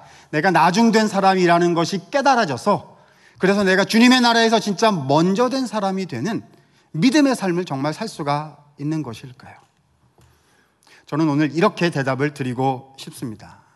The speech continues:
이게 오늘 제가 드리고 싶은 핵심 메시지예요. 비교의 대상을 바꿔야 됩니다. 아니, 더 정확히 말하면 비교하는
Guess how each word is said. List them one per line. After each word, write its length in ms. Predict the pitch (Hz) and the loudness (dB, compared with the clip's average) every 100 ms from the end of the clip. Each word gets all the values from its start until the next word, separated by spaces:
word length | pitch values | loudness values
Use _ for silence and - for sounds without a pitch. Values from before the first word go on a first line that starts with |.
| _ 123 | _ -12
이게 120 | 135 | -2
오늘 180 | 151 151 | 0 0
제가 200 | 147 139 | -2 -4
드리고 380 | 147 147 143 135 | -2 -4 -4 -6
싶은 460 | - - 139 220 - _ _ | -8 -8 -8 -8 -14 _ _
핵심 240 | 190 - 185 | -14 -10 -10
메시지예요. 540 | 117 147 120 120 98 - _ _ _ _ - 98 82 _ _ _ _ _ _ _ _ _ _ _ - | -8 -10 -10 -10 -14 -18 _ _ _ _ -18 -18 -20 _ _ _ _ _ _ _ _ _ _ _ -10
비교의 960 | 160 180 190 196 190 185 185 196 - | -2 0 2 4 4 4 4 0 -4
대상을 840 | - 143 160 175 160 170 196 190 - | -6 -2 0 0 2 2 0 -4 -14
바꿔야 420 | 107 104 208 214 | -14 -6 -2 -2
됩니다. 580 | 147 104 98 104 85 - _ _ _ _ - | -4 -10 -10 -12 -14 -20 _ _ _ _ -20
아니, 120 | 123 | -14
더 100 | 143 | -10
정확히 340 | 135 147 147 | -2 -2 -2
말하면 400 | 156 120 131 135 | -4 -4 -6 -8
비교하는 720 | - 165 165 185 175 185 190 | -4 -2 2 2 4 2 0